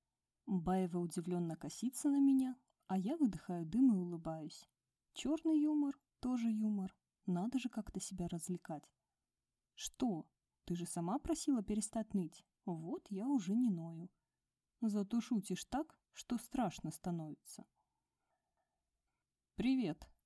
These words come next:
Демид забрасывал сумку с экипировкой на заднее сиденье машины, когда я остановился у его офиса.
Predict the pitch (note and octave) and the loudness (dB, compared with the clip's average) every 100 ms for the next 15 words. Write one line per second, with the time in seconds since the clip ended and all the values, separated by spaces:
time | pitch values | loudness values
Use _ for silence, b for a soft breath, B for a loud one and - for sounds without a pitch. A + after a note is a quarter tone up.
0 | _ _ _ _ G3 E3 F3+ C4+ D4+ G3 | _ _ _ _ -4 2 4 4 2 0
1 | F3 F3+ - F3 E3 - F#3+ F3 E3+ - | 0 -2 -2 -6 -8 -4 -2 -2 -2 -8
2 | E3 - E3+ B3+ - A3 F#3+ F3+ F3+ E3+ | -8 -4 -2 -2 -2 2 2 2 -2 -2
3 | E3 - E3+ F3 E3 D#3+ D#3 - A3+ C#4+ | -4 -4 -4 -4 -4 -6 -6 -2 2 4
4 | D4 G#3 E3+ E3+ E3 G#3 - G#3 F3+ E3 | 2 -4 -4 -4 -4 -6 -4 0 0 0
5 | F#3 - A3 F3+ E3+ E3 D#3 D#3 - - | -8 -4 -2 -2 -4 -8 -8 -10 -12 -12
6 | - | -12